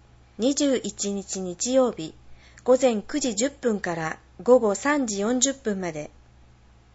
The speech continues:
郵便番号四四四零八零二、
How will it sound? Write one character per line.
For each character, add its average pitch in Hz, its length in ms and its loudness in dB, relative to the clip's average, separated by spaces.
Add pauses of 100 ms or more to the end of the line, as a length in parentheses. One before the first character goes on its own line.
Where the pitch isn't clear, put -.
(180)
郵 277 220 2
便 294 240 4
番 294 240 2
号 220 180 0
四 254 380 2
四 269 320 2
四 190 280 -6 (300)
零 269 240 6
八 277 540 -4
零 247 280 2
二、 220 300 -2